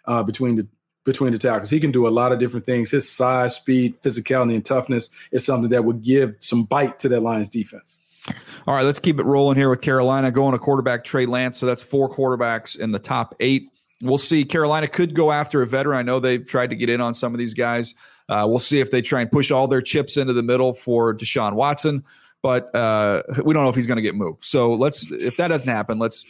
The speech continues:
Speaker 2: let's, let's look at it as it is. They need to get a quarterback. Trey Lance with tremendous upside out of North Dakota State.
Speaker 1: Yeah, if you listen closely, they tell you everything that they're thinking. Uh,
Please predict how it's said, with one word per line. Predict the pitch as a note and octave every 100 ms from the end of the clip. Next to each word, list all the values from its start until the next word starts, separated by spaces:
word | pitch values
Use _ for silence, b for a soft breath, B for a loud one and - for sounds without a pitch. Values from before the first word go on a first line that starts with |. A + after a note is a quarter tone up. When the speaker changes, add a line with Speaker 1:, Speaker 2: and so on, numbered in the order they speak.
| -
Speaker 2:
let's, | A#2+ -
let's | A#2 -
look | B2 A#2+
at | A2
it | G#2+
as | G#2+ G2+
it | G#2
is. | G#2 G#2
They | A2+
need | A2+ A#2 A2
to |
get | G2+ F#2+
a |
quarterback. | - G2+ F#2+ F#2+ F#2+
Trey | - B2 A2+
Lance | A2 A2 -
with | G#2
tremendous | - G2+ A2 B2 B2 G#2+ G#2+ -
upside | G2 - G2+ F#2+
out | F#2+
of |
North | G2 F2
Dakota | - D#2+ C2+
State. | - D2 B1+ - _ - B
Speaker 1:
Yeah, | D3 C#3+
if | D3
you |
listen | D3 E3 D3
closely, | - D3 C#3+ C#3+ C3
they | C#3
tell | C3+ C#3
you | C3
everything | B2+ C3 C3+ B2+ A2+
that | A2
they're | A2+
thinking. | A2 A#2 G2+ G#2 A2 -
Uh, | B2 A2 G#2+